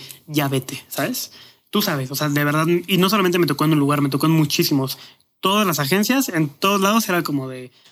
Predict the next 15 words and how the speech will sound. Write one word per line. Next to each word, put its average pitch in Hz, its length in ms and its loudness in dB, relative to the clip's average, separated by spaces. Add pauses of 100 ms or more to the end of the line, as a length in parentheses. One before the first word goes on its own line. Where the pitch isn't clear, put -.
(240)
"Ah, 196 160 -2
Simón, 190 440 0 (240)
este, 190 260 -4
o - 100 -8
sea, 160 100 -4
este - 160 -2
güey 202 160 2
no 190 80 4
va 185 60 4
a 170 60 -2
comprar 139 260 -2
un 131 80 -12
carro", 151 260 -4 (120)
¿sabes? 170 380 -2 (800)
Y 160 380 2